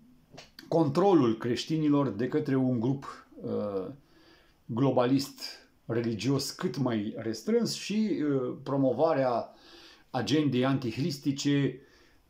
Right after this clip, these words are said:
la care va, se cere, s-, s-ar dori să participe și creștinii în,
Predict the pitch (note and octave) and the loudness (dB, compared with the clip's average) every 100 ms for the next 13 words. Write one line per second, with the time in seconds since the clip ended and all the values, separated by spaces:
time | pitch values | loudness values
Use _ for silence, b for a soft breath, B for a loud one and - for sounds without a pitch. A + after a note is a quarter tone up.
0 | _ _ _ _ _ _ _ _ _ _ | _ _ _ _ _ _ _ _ _ _
1 | - - - F#3 E3 D#3 D3+ D3 B2+ B2 | -20 -20 -16 -2 0 2 0 0 2 2
2 | B2 C3 C3+ B2 A2+ C#3+ C3+ C3+ B2 E3+ | 2 0 -2 -6 -2 0 0 -2 -4 -6
3 | - C#3 A2+ A2+ C3 C3+ A2+ A2 A#2 A#2 | -4 -4 0 0 2 -2 -4 -4 -4 -6
4 | B2 - A2 A2+ - C3 B2 A2+ A2+ A#2 | -6 -6 -6 -6 -2 -2 0 0 0 0
5 | A2 | -2